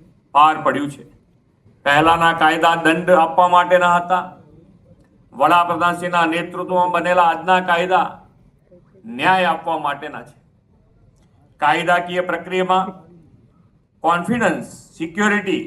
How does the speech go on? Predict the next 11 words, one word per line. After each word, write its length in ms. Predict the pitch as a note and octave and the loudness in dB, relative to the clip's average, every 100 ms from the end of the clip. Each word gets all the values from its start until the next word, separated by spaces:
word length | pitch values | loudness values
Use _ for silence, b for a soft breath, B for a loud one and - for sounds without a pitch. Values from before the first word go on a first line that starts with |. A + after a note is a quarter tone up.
| - _ | -12 _
અને 180 | - D#3 | -4 0
ઓનેસ્ટી 560 | D3 D#3 F3+ G3+ F#3+ G3+ | 2 2 2 0 -2 -6
સ્થાપિત 420 | F3 D3+ F3+ F3 - | 2 2 2 -6 -2
કરીને 340 | D3+ F3+ - - - _ _ _ _ _ - | -2 -2 -8 -14 -20 _ _ _ _ _ -8
વિકાસને 600 | D#3 E3+ G#3 G3+ F#3+ F#3+ | -4 2 2 2 -2 0
ગતિ 320 | E3+ E3+ F#3+ | 0 2 2
આપવામાં 560 | E3+ D#3+ F3+ F3 F3 D#3 | 2 2 2 4 2 4
નોટરી 340 | D3+ D#3 F#3+ | 0 0 -4
તરીકે 460 | F#3 E3+ E3+ D#3+ B2+ - - - _ _ - | -2 -2 -4 -6 -8 -10 -16 -20 _ _ -2
તમારી 380 | C#3+ E3 F3 E3+ | 0 2 0 -2
ભૂમિકા 600 | C#3 D3+ E3 E3 D3 | -10 -12 -12 -4 -4